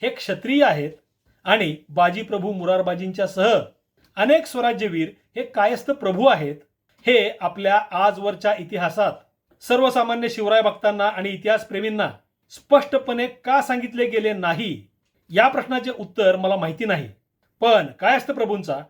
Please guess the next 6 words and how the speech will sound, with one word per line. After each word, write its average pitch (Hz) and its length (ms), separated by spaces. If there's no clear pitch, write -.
आजवर 247 520
अपरिचित 240 560
राहिलेला 208 500
इतिहास 190 540
पुराव्यानिशी 269 680
आपल्याला 196 520